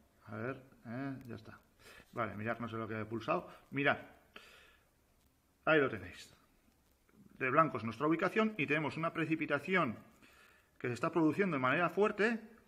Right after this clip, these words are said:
en Ajamil, San Román en Cameros, Jame-, bueno, en, en el valle del río Leza.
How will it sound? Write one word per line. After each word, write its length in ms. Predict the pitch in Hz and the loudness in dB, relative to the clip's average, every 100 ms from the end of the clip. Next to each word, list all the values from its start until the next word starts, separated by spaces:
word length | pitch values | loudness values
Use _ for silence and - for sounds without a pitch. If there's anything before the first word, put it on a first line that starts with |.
| _ _ _ - | _ _ _ 2
en 560 | 156 147 139 120 - - _ _ _ _ _ _ _ _ _ _ _ _ _ _ _ _ _ _ _ _ _ _ _ _ - | 2 2 -2 -4 -10 -20 _ _ _ _ _ _ _ _ _ _ _ _ _ _ _ _ _ _ _ _ _ _ _ _ 0
Ajamil, 1120 | 131 - 127 135 165 185 185 180 175 180 - - - | 2 4 4 4 4 6 8 8 6 0 -8 -20 -20
San 260 | - 143 135 | -2 0 2
Román 300 | 139 151 160 | 2 4 4
en 140 | 156 | 6
Cameros, 520 | 143 143 175 170 165 | 6 8 8 4 4
Jame-, 220 | - 147 151 | 2 2 2
bueno, 240 | 160 135 127 | 4 4 4
en, 120 | 143 | 2
en 220 | 151 175 | 0 4
el 300 | 175 175 175 | 6 6 2
valle 320 | 165 190 233 | 4 4 6
del 180 | 208 135 | 4 4
río 240 | 147 147 | 4 4
Leza. 400 | 120 117 - 104 | 4 2 -2 -12